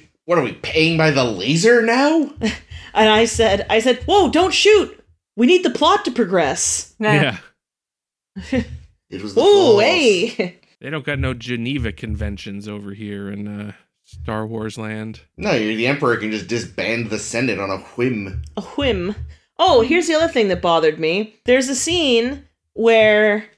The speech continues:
Speaker 2: they're ta-, when, uh, when Luke, uh, um, initially stumbles onto the video of Leia, good old Princess Leia,
Speaker 3: <laughs>
Speaker 2: and he's like, "Wow, who is she? She's beautiful." And C three P O is like, "I have no fucking idea." And it's like,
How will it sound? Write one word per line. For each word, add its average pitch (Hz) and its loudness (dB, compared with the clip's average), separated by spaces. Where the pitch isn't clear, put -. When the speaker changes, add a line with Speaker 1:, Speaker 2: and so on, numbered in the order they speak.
Speaker 2:
they're 233 4
ta-, 254 -2
when, 262 2
uh, 240 2
when 233 0
Luke, 277 -2
uh, 208 2
um, 220 2
initially 226 2
stumbles 220 0
onto 196 0
the 180 2
video 190 0
of 156 0
Leia, 170 0
good 196 -2
old 190 0
Princess 185 -4
Leia, 208 0
Speaker 3:
<laughs> - -6
Speaker 2:
and 247 4
he's 339 4
like, 277 2
"Wow, 349 4
who 320 4
is 415 6
she? 226 0
She's 220 -4
beautiful." 240 2
And 170 0
C 226 -4
three 262 -2
P 254 2
O 240 8
is 233 4
like, 254 2
"I 415 4
have 285 -2
no 330 2
fucking 403 2
idea." 440 4
And 302 0
it's 392 0
like, 440 4